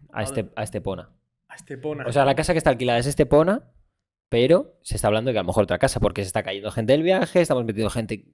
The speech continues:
Speaker 1: random porque sí, son amigos, obviamente, ¿no? Pero
Speaker 2: Ah, no había leído ese grupo, no
Speaker 1: pues
Speaker 2: sabía que había pasado
Speaker 1: fliparías,
Speaker 2: eso.
Speaker 1: están pasando cosas, están pasando mazo cosas.
Speaker 2: Están pasando cosas.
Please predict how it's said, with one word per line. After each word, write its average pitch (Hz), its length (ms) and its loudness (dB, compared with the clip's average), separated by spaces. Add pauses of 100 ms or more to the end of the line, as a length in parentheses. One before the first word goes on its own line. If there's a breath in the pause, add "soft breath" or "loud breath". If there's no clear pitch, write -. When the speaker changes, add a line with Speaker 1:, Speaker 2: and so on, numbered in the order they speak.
(240)
Speaker 1:
random 107 360 -6
porque 131 220 0
sí, 170 420 -4
son - 140 -14
amigos, 92 300 -8
obviamente, 101 360 -6
¿no? 135 120 -4
Pero 110 340 -2 (160)
Speaker 2:
Ah, 151 60 -14
no 151 80 -14
había 156 160 -12
leído 135 180 -10
ese 131 120 -12
grupo, 131 260 -14
no 127 360 -12
Speaker 1:
pues 98 160 -4
Speaker 2:
sabía 127 100 -8
que 123 140 -8
había 104 140 -2
pasado 90 140 -4
Speaker 1:
fliparías, 95 240 -6
Speaker 2:
eso. - 120 -16
Speaker 1:
están 92 140 -4
pasando 78 260 -6
cosas, - 260 -18
están - 140 -18
pasando 80 260 -8
mazo - 220 -14
cosas. - 440 -8 (100)
Speaker 2:
Están - 180 -20
pasando - 280 -20
cosas. - 260 -20